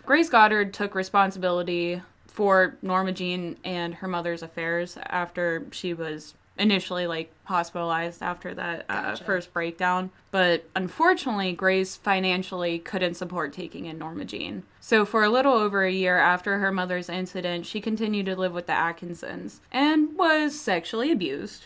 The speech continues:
Speaker 1: So, when that abuse came to light, Grace took Norma Jean to live with her and her husband, Irwin Doc Goddard, for a few months,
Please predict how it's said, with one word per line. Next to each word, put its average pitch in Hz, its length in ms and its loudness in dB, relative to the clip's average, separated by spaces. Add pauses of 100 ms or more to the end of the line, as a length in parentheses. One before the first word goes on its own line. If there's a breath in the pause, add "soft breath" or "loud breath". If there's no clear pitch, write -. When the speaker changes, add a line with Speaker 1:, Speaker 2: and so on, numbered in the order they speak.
(260)
Speaker 1:
So, 311 440 8
when 269 180 2
that 226 160 6
abuse 208 300 0
came 208 160 0
to 190 80 0
light, 208 360 2
Grace 202 300 0
took 226 220 -4
Norma 196 260 0
Jean 190 240 -2
to 180 60 0
live 185 180 2
with 185 200 -2
her 185 440 4
and 185 140 -4
her 180 80 -2
husband, 180 440 -4
Irwin 185 360 -2
Doc 170 260 0
Goddard, 196 460 4
for 175 180 -2
a 165 60 -4
few 185 180 -2
months, 160 440 -6